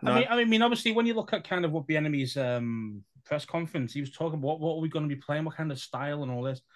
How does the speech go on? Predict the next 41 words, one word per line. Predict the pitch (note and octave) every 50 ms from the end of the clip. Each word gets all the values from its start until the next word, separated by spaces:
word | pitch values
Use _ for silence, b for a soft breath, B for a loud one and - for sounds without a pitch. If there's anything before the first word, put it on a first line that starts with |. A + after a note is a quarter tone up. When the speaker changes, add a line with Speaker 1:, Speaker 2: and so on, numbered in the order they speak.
| b b b b b b b b
Speaker 1:
And | - D3
he | D3+ D#3+
meant, | E3+ G3 G3
he | G3 F3+
mentioned | F3+ G3 G#3 G3 G3+ G3 -
complementary | - - D#3 D3 C#3+ C#3 C#3 C#3 C3+ C3 C3
football | B2+ - D3 D3 - - E3 D#3+ D#3+ D3 - _ _ _ -
right | C3 C#3+ D3+
now. | D#3 C#3+ C#3
So | C3 - E3 D3+
complementary | D3+ - G#3+ A3 G#3+ G#3+ G3 G3+ G3 D#3+ - D#3+
football | C3+ D#3+ D#3+ D#3+ - - D#3+ C#3+
includes | C3+ B2+ B2 - - C#3+ D#3 D#3 C#3 A#2+ G#2+ -
special | - - C3 B2 A#2+ - A2+
teams. | - - A#2+ B2 C3 C3+ C3 _ _ _ _ _ b b b b b
Speaker 2:
Yeah. | E2 F2 F#2 G2+ A2+ A#2+ - -
Speaker 1:
So, | - - D#3 D3 - - _ _ _ _
so | - - F#3 D#3+ D3 - - _ _ _ - - - _ _ _ _ _ _ _ -
they've | D3 D#3+ D#3
got | - B3
to | A#3+ G#3
have | F#3 D#3
some | - - F3 F3
sort | - - G3 F#3 D#3
of | E3 D3
idea, | D3 C3 A#2 C3 D3 D#3+ D3
some | C#3+ - D#3 -
sort | - D#3+ C3+
of | A#2+ -
plan | - C3 C3 C#3 C#3+
for | C3+ D#3+ D3 C#3 A#2+ G#2
it, | - -
because | B2 - D3+ C#3+ C3 B2+ - - _ _ _ _ _ _ _ _ _ _ _ _ _ _ _ _ _ _ - -
the | - F3+ D#3+
kick | - A3 A3
return | A3 E3+ - G3 F#3
we | D#3+ C#3+
got | D3+ C3+ B2+
now, | C3 C3 B2+ A2+ G2+ - _
Dax | - C#3+ C3 - -
Milne, | C3+ C3 B2 A2+ G2+